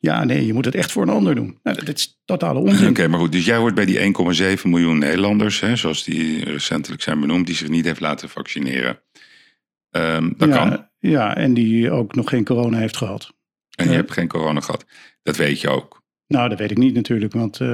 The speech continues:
Speaker 2: Je hebt je niet laten testen.
Speaker 1: Nou, ik laat me wel eens testen als ik moet vliegen bijvoorbeeld.
Speaker 2: Nee, maar ik bedoel, heb
Speaker 1: Maar
Speaker 2: je laten testen op antistoffen?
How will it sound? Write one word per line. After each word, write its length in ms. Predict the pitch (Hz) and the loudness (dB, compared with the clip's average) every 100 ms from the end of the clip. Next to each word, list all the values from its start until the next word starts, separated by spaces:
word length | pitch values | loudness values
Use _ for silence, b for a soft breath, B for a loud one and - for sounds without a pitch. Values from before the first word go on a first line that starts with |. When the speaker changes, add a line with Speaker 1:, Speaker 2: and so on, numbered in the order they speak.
| 117 | 0
Speaker 2:
Je 40 | 120 | 0
hebt 120 | 90 | 0
je 60 | 92 | 2
niet 160 | 90 | 2
laten 340 | 82 82 95 78 | 2 0 -2 -2
testen. 640 | 80 69 - 69 60 - _ _ _ _ | -2 0 -2 -4 -8 -14 _ _ _ _
Speaker 1:
Nou, 240 | 233 240 180 | 2 4 4
ik 80 | |
laat 120 | - 117 | 2 0
me 80 | |
wel 100 | 113 | 0
eens 120 | 113 - | 0 0
testen 320 | 151 139 117 | -2 0 -2
als 100 | 107 | -2
ik 80 | 107 | -2
moet 140 | 107 | 0
vliegen 300 | 156 147 160 | 2 2 2
bijvoorbeeld. 360 | 107 98 101 101 | 0 0 2 4
Speaker 2:
Nee, 120 | 101 | 6
maar 100 | 104 | 4
ik 60 | |
bedoel, 160 | 92 104 | 4 2
heb 100 | 101 | 2
Speaker 1:
Maar 100 | 120 | 2
Speaker 2:
je 80 | 107 | 2
laten 360 | 98 95 - - | 2 0 -4 -4
testen 480 | 104 92 - 98 | -2 -2 -2 -4
op 240 | 80 87 - | -2 -4 -4
antistoffen? 760 | 82 82 78 - 60 - 62 | -6 -4 -4 -6 -6 -8 -12